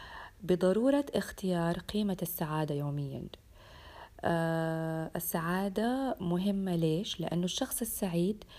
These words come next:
حيكون مختلف في أفعاله، مختلف في ردود أفعاله وفي طريقة تفكيره، حيكون إيجابي وحينظر للأمور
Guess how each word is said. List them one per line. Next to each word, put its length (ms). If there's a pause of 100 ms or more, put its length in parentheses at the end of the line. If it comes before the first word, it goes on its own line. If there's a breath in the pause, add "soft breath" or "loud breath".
(320 loud breath)
حيكون 520
مختلف 460
في 180
أفعاله، 540 (100)
مختلف 520
في 120
ردود 460
أفعاله 520 (140)
وفي 200
طريقة 360
تفكيره، 600 (600 loud breath)
حيكون 380
إيجابي 760 (120)
وحينظر 640
للأمور 680